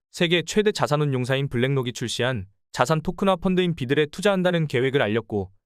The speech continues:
실물 자산 토큰화 플랫폼인 시큐리타이즈하고 협력하여 준비금으로 블랙록의 비들에 투자하는 스테이블 코인 유에스디티 비를 발표하면서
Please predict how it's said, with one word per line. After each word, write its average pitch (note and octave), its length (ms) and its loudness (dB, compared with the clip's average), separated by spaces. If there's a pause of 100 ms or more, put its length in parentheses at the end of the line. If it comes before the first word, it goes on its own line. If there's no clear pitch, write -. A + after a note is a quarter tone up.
실물 F#3+ 320 2
자산 C#3 300 0
토큰화 C3+ 420 -2
플랫폼인 F3 480 0
시큐리타이즈하고 G#2 920 -2
협력하여 E3+ 600 0 (320)
준비금으로 E3 560 2
블랙록의 D#3 520 2
비들에 C3+ 340 0
투자하는 E3+ 420 0
스테이블 F#3 420 0
코인 A2 320 -4 (280)
유에스디티 C3 500 0
비를 A2 220 0
발표하면서 G#2+ 680 -2